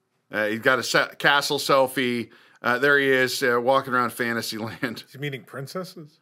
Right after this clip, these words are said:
Speaker 2: Yeah, he's at Princess Fairy
Speaker 1: Okay.
Speaker 2: Tale Hall. Um, uh, this one bugs me. I don't even know if we wanna go
Speaker 1: 'Cause
Speaker 2: for
Speaker 1: we
Speaker 2: it.
Speaker 1: had written
Speaker 2: 'Cause
Speaker 1: this
Speaker 2: we had
Speaker 1: one
Speaker 2: already
Speaker 1: already,
Speaker 2: written this
Speaker 1: Churro
Speaker 2: and created a
Speaker 1: Bear.
Speaker 2: graphic for News Tonight this week of Churro Bear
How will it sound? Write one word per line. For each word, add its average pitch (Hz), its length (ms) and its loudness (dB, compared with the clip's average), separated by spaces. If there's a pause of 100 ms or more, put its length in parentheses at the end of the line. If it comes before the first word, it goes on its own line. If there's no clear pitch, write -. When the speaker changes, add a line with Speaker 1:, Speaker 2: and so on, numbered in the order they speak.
(120)
Speaker 2:
Yeah, 180 220 2 (100)
he's 131 220 -10
at - 100 -8
Princess 151 320 -4
Fairy 151 180 0
Speaker 1:
Okay. 147 80 -6
Speaker 2:
Tale 143 140 0
Hall. 131 380 -4 (360)
Um, 117 320 -2 (640)
uh, 156 60 0 (1160)
this 170 200 0
one 151 140 0
bugs 123 300 0
me. 120 80 -6
I 113 60 -4
don't 117 120 -6
even 110 180 -8
know 104 280 -10
if 92 140 -20
we 101 80 -16
wanna 95 160 -12
go - 120 -8
Speaker 1:
'Cause 151 140 0
Speaker 2:
for 127 100 -8
Speaker 1:
we 143 100 -4
Speaker 2:
it. 135 120 -2
Speaker 1:
had 107 140 -18
written 123 160 -10
Speaker 2:
'Cause 127 180 0
Speaker 1:
this 131 80 -6
Speaker 2:
we 147 100 2
had 160 100 2
Speaker 1:
one 156 80 4
Speaker 2:
already 151 160 4
Speaker 1:
already, 127 120 0
Speaker 2:
written 127 280 2
this 139 140 0
Speaker 1:
Churro - 40 0
Speaker 2:
and 120 80 -4
created 127 200 2
a 117 40 2
Speaker 1:
Bear. 87 60 -6
Speaker 2:
graphic 117 360 -2
for 117 80 -6
News 113 200 -6
Tonight 113 240 -2
this 113 140 -8
week 117 140 -4
of 98 100 -10
Churro 117 400 0
Bear 110 280 0